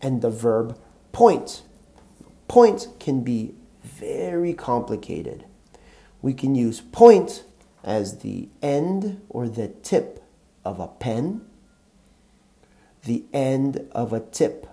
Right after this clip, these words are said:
of a knife, or something sharp. We can also have a point as a place on a map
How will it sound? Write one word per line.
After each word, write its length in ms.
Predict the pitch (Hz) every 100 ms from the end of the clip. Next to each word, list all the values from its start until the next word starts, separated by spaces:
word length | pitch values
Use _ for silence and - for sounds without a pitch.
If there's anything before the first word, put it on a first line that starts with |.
| - _
of 160 | 110 104
a 80 | 95
knife, 600 | 101 101 135 190 - - - - _ _ _ _ -
or 140 | 90
something 500 | - - 117 - 101
sharp. 640 | - - 151 123 - - - _ _ - - _ _ _ _ - _ -
We 120 | 123
can 260 | 156 156
also 400 | - 165 180 202
have 180 | 170 151
a 80 | 123
point 680 | - - - 165 107 - - _ _ _ -
as 220 | 107 101
a 60 | 110
place 800 | - - 156 - - - - - _ _ _ -
on 140 | 110
a 60 | 101
map 440 | 101 120 107 -